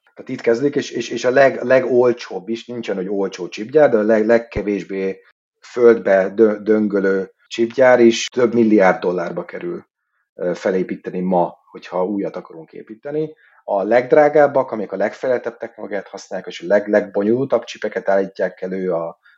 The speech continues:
itt elsősorban a processzorokról van szó, tehát a, a számítógépek processzorai, a, a, a videókártya, hogyha a hallgatóid között vannak játékosok. Tehát azok a, azok a gyárak, azok viszont már közelítik, vagy már meghaladták a tíz milliárd dollár,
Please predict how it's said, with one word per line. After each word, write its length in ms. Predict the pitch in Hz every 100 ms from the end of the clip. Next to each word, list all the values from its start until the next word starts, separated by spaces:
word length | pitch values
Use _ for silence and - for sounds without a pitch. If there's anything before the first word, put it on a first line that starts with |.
| _
itt 220 | 98 -
elsősorban 640 | 98 101 - - - 92
a 60 | 87
processzorokról 920 | - 107 - 92 - 92 92 95 92
van 220 | 90 87
szó, 320 | - - 90
tehát 220 | - 87 90
a, 240 | 85 85 _ _ _
a 80 | 90
számítógépek 800 | - 104 101 98 95 95 95 90
processzorai, 840 | 98 95 92 - 95 92 92 92
a, 380 | 87 85 85 85
a, 260 | 87 82 87
a 40 |
videókártya, 800 | 117 131 123 110 110 101 95 98
hogyha 300 | 95 - 95
a 120 | 92
hallgatóid 520 | 87 92 90 - 92
között 300 | - 90 90
vannak 380 | 92 90 87 -
játékosok. 760 | 87 85 95 92 92 92 90 _ _ _ _
Tehát 240 | - 110 117
azok 100 | 110
a, 100 | 101
azok 240 | 113 113
a 40 | 90
gyárak, 520 | 92 107 139 147 -
azok 320 | 110 110 95
viszont 300 | 107 104 104
már 240 | 104 101 -
közelítik, 600 | 110 101 95 92 95 -
vagy 160 | 95
már 160 | 92 92
meghaladták 580 | 95 - - 87 90 95
a 120 | -
tíz 260 | 107 98 90
milliárd 400 | 87 90 85 -
dollár, 520 | 82 85 78 -